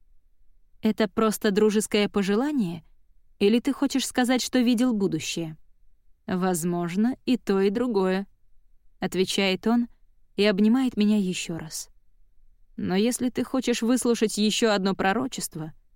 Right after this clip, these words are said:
то вот оно. Это не последняя наша встреча.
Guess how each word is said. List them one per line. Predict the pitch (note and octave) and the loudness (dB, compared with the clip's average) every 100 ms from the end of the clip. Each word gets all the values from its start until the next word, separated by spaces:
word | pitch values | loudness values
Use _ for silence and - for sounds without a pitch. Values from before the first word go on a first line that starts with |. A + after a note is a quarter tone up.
| _ - | _ -12
то | - F#3+ | -4 -2
вот | F3 A3 E3+ | 0 -2 -4
оно. | D#3 F3 - - _ - - - _ _ - | -6 -10 -16 -20 _ -20 -20 -20 _ _ -6
Это | F#3+ F3+ | -4 0
не | G3+ | 0
последняя | G3 G3+ - G#3 E3+ E3 D#3 | 2 0 0 0 0 -4 -6
наша | D#3 - - | -8 -10 -10
встреча. | - E3+ D#3+ - | -10 -10 -10 -12